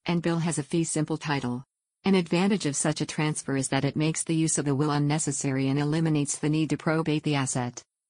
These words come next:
A disadvantage is the small risk of a fraud on the part of beneficiary Bill. If he could easily show in a particular jurisdiction an unfettered fee simple, he could sell the estate prematurely to an innocent purchaser, such as when Al is on vacation.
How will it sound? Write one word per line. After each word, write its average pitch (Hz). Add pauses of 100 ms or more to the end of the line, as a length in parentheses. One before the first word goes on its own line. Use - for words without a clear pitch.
(120)
A 175
disadvantage 151
is 143
the 147
small 175
risk 160
of 151
a 143
fraud 156
on 135
the 135
part 156
of 147
beneficiary 151
Bill. 131 (200)
If 165
he 190
could 185
easily 170
show 143
in 135
a 131
particular 156
jurisdiction 151
an 135
unfettered 160
fee 156
simple, 135 (180)
he 208
could 196
sell 170
the 170
estate 165
prematurely 170
to 151
an 143
innocent 170
purchaser, 160
such -
as 143
when 147
Al 139
is 147
on 143
vacation. 131